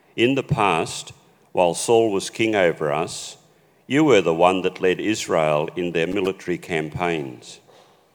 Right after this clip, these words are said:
And the Lord said to you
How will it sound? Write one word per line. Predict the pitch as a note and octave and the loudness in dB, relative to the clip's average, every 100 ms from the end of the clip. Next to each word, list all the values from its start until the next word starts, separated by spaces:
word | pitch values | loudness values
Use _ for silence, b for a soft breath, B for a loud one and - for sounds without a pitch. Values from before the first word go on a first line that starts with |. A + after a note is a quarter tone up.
| b b b b - | b b b b -6
And | F2 | -4
the | F2 | -2
Lord | F2+ A2+ C3 B2+ A#2 - | 4 6 6 2 -6 -10
said | - A#2+ B2 - | -2 0 0 -6
to | |
you | E2+ D#2+ D2+ D2 B2 | -4 -4 -2 -4 -8